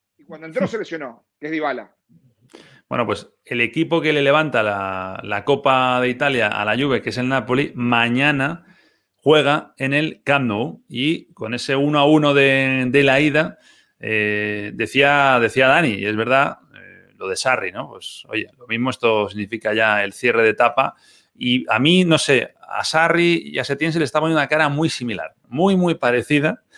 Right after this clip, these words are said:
Speaker 2: Eh, si os parece, antes de hablar del partido, vamos a escuchar a, a Setién. Eh, yo decía en la portada, y es que yo soy muy setienista, pero cuando estás en el Barça no te puedes quejar en la rueda de prensa. Y hoy, después de haber parado varias semanas,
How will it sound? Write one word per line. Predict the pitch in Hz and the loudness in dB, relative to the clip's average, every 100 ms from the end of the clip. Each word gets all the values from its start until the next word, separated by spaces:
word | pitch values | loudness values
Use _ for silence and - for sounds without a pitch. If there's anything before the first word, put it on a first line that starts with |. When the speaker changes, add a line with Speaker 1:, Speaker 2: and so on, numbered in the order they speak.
| - - - | -20 -20 -4
Speaker 2:
Eh, | 113 117 117 120 117 120 | 2 4 4 2 0 -4
si | - 135 | 0 0
os | |
parece, | - 143 160 | 4 4 4
antes | 180 175 | 4 4
de | 170 | 4
hablar | 160 160 | 4 4
del | 160 160 135 | 2 0 0
partido, | 135 143 156 170 160 | -2 -2 0 2 2
vamos | 135 151 | 0 -4
a | |
escuchar | 147 139 143 | -6 -2 0
a, | 135 127 | 2 2
a | 120 113 | 0 -4
Setién. | 110 117 131 160 190 - | -4 -2 -2 -2 -4 -10
Eh, | 107 104 104 | -14 -12 -6
yo | 110 | -2
decía | 131 147 139 | -2 2 2
en | |
la | 127 | 2
portada, | 120 117 131 135 123 110 104 104 | 0 2 2 4 4 2 0 -6
y | 98 - | -14 -16
es | - | -12
que | - 127 - _ | -4 -4 -4 _
yo | 127 131 | -4 -2
soy | - 156 | 0 0
muy | 156 165 | 0 0
setienista, | 160 135 123 151 - - - | -2 -2 0 -2 -6 -12 -10
pero | 104 - _ _ _ _ _ | -10 -10 _ _ _ _ _
cuando | 113 110 107 | -4 -2 -2
estás | - 180 185 | 0 0 2
en | 185 | 2
el | 120 | 4
Barça | 117 156 139 143 117 | 2 2 0 -2 0
no | 135 190 196 | 0 0 -2
te | 110 | -6
puedes | 131 160 151 | -2 0 0
quejar | - 110 139 | -4 -2 0
en | 139 | 0
la | 110 | 0
rueda | 135 | 2
de | 131 | 2
prensa. | 151 156 - - | 0 -4 -6 -6
Y | 113 135 | 2 4
hoy, | 156 123 | 6 4
después | 110 104 - 139 | 0 -8 -2 0
de | 160 165 | 2 0
haber | - 113 139 | 0 -2 0
parado | - 131 139 139 117 - | 0 0 2 0 -2 -8
varias | 110 107 131 135 | -8 -2 -2 -2
semanas, | 120 113 123 127 120 | -4 -2 -2 -2 -6